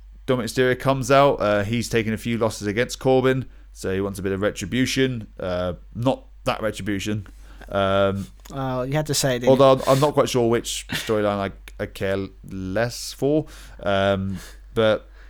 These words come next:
Speaker 1: Corbin hits a spine buster straight away, goes to eliminate, um, Dom. However, um,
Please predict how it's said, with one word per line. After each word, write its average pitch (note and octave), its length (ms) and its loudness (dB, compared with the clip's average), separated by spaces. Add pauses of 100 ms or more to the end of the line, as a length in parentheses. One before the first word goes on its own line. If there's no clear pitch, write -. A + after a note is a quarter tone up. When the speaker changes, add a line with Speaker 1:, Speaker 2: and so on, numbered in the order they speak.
(180)
Speaker 1:
Corbin E3 260 6
hits D3 180 4
a A2+ 60 -8
spine A#2+ 340 0
buster G#2+ 220 -2
straight A#2 280 0
away, A#2 300 4
goes G3 340 4
to - 160 -6
eliminate, G#2+ 920 -2
um, G2 680 -4 (720)
Dom. A2+ 260 4
However, A#2+ 560 4 (380)
um, F#2+ 580 -2